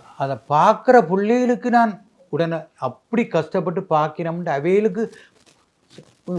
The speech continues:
ஒரு வருஷத்துக்குரிய சம்பளத்தை உடனே நான் கொடுத்து போன இந்த வேலுக்கு இந்த சம்பளத்தோடு அடிஷனலாக கொடுங்க, சம்பளமும் குறையத்தான் கொடுத்து கொண்டு வந்த வேல். ஆனா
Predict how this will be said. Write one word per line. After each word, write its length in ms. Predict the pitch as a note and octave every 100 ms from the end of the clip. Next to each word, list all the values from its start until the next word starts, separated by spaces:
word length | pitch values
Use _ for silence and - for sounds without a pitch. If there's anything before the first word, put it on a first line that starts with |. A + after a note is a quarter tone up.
| D#3+
ஒரு 160 | F3+ F3+
வருஷத்துக்குரிய 600 | G3 F#3+ A3+ G3 G#3+ A3
சம்பளத்தை 500 | F#3+ F3+ F#3 F#3+ G3+
உடனே 340 | F#3 E3+ F#3 G3+
நான் 220 | F#3+ F3
கொடுத்து 260 | F3 D#3+ F3+
போன 340 | D#3 D#3 E3+
இந்த 160 | E3+ D#3 C3+ _ D#3+
வேலுக்கு 320 | D#3+ D#3+ D#3+
இந்த 140 | G3+ E3
சம்பளத்தோடு 760 | - D3 D#3+ F3 F#3 G3 G3
அடிஷனலாக 520 | E3 D3+ D#3 F#3 F3+ E3
கொடுங்க, 260 | D3+ D3
சம்பளமும் 540 | - C#3 C#3+ D3+ F3+ E3+
குறையத்தான் 360 | D#3 D3 D#3
கொடுத்து 240 | D3+ C#3+ D3
கொண்டு 160 | C#3
வந்த 140 | C3 C3
வேல். 180 | B2+ - _ - _ -
ஆனா 180 | C#3+